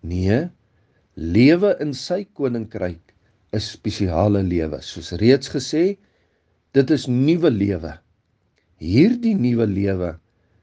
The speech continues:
in God se koninkryk vir hom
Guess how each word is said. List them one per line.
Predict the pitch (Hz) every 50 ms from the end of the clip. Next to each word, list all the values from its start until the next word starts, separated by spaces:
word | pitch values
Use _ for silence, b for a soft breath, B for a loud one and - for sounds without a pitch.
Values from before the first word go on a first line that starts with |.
| _ _ _ -
in | 101 98 90
God | - - - 143 165 165 -
se | - - - 180 - _ -
koninkryk | 165 170 156 156 156 147 151 165 151 151 143 139
vir | - - - - 208 196 160
hom | 110 104 98 87